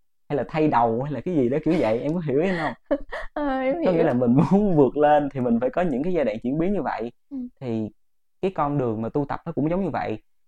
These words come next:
Speaker 1: Khi mà em nhận ra được Phật tính của mình, rồi em nhận ra được, ok, mình có thể thành Phật, rồi sau đó, rồi mình có thể thoát được khổ hoàn toàn, không còn nghĩ đến những cái chuyện đó, thì cái, cái giai đoạn nó sẽ gọi là em sẽ trở thành một cái vị A-la-hán.
Speaker 2: A-la-hán.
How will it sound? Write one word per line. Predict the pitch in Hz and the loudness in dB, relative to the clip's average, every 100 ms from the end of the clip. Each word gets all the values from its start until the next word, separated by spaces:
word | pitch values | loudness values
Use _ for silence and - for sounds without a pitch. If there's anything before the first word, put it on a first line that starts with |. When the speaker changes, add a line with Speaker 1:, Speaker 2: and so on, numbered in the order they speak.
| _ | _
Speaker 1:
Khi | 170 156 | 0 0
mà | 135 | 0
em | 127 147 | -2 -2
nhận | 113 | 0
ra | 139 | -2
được | 110 - | -2 -6
Phật | - | -4
tính | 165 208 | 0 0
của | 196 | 0
mình, | 135 107 - _ _ - | -2 -4 -10 _ _ -6
rồi | 110 | -2
em | 120 143 127 | 0 0 0
nhận | 104 | 0
ra | 127 | -2
được, | 131 110 | -2 -2
ok, | 131 127 139 | -4 -4 -4
mình | 131 107 | -4 -4
có | 151 | -6
thể | 143 143 | -8 -8
thành | 120 | -10
Phật, | 101 107 - | -10 -12 -10
rồi | 113 | -14
sau | - 135 | -10 -8
đó, | 131 156 202 _ _ | -6 -8 -10 _ _
rồi | 117 | -4
mình | 117 | -4
có | 110 151 | -4 -6
thể | 123 | -6
thoát | - 190 | -6 -8
được | 123 | -8
khổ | - 143 | -6 -4
hoàn | 143 113 | -4 -4
toàn, | 110 98 - _ _ _ | -4 -6 -12 _ _ _
không | - 147 | -6 -6
còn | 127 110 | -4 -4
nghĩ | 107 120 | -4 -2
đến | 175 | -2
những | 135 | -4
cái | 180 | -4
chuyện | 104 117 | -6 -6
đó, | 131 180 - | -6 -8 -10
thì | 127 104 - _ _ _ _ _ _ _ _ | -10 -10 -12 _ _ _ _ _ _ _ _
cái, | 175 185 196 - | -6 -6 -6 -6
cái | 180 | -2
giai | 160 | -2
đoạn | 110 113 | -2 -6
nó | |
sẽ | 151 160 | -8 -6
gọi | 117 113 | -4 -6
là | |
em | 113 135 | -4 -6
sẽ | - | -6
trở | 139 | -8
thành | 139 | -6
một | 101 - | -8 -6
cái | 143 | -4
vị | 110 | -4
A-la-hán. | - 135 131 135 151 214 - _ _ _ _ _ | -4 -8 -6 -8 -8 -10 -14 _ _ _ _ _
Speaker 2:
A-la-hán. | _ 262 254 247 254 262 277 | _ -8 -6 -6 -8 -8 -8